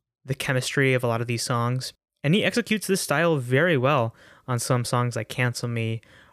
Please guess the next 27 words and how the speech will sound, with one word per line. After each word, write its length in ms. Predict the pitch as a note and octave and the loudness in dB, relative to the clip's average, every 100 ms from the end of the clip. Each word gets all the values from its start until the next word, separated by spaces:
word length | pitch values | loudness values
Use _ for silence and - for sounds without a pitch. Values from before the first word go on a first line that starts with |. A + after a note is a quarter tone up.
| _ | _
or 220 | B2+ A#2 | -2 -2
Politics 600 | - - B2+ A#2+ C3 - | -6 -6 -4 -4 -4 -4
and 80 | A#2+ | -2
Violence. 520 | B2+ C3 A#2 C3 - - _ _ _ _ _ _ _ _ _ _ | 0 0 -4 -8 -12 -18 _ _ _ _ _ _ _ _ _ _
But 120 | D3 | 0
unfortunately, 640 | C3+ F3 E3 E3 D3+ C#3+ - - - _ _ - | 2 2 4 4 4 4 -2 -18 -20 _ _ -12
the 120 | C#3+ | -4
rest 260 | B2+ C3 - | -2 -2 -2
of 40 | |
the 80 | C3 | -2
songs 400 | - B2+ B2 - | 2 2 2 2
here 220 | C3+ A#2+ | 0 2
are 200 | B2 A#2 | 0 -2
pretty 240 | - - B2 | -4 -8 -8
forgettable. 640 | - C3+ C3 C#3 C3+ C3+ - _ _ _ - | -4 0 2 4 4 2 -4 _ _ _ -6
We 60 | |
have 120 | B2+ B2+ | -4 0
a 60 | |
lot 140 | B2 A#2+ | 2 0
of 160 | A#2 | -2
mediocre 420 | B2 B2 A#2 - - - | -4 -2 -4 -8 -16 -4
beats, 500 | D3+ D3 - - - - - - - - | -2 -2 -4 -6 -8 -16 -20 -20 -20 -4
bland 260 | C3 B2 | 2 2
instrumentation, 960 | B2 - B2+ A#2 - B2+ - C3+ B2+ C3 | 2 0 -6 -6 -2 -2 0 0 0 -4
and 200 | C3+ A#2 | -8 -8
average 320 | A#2+ A#2+ - | -6 -8 -10
lyrics. 600 | B2 C3 C3 C3+ - - | -4 0 2 0 -4 -10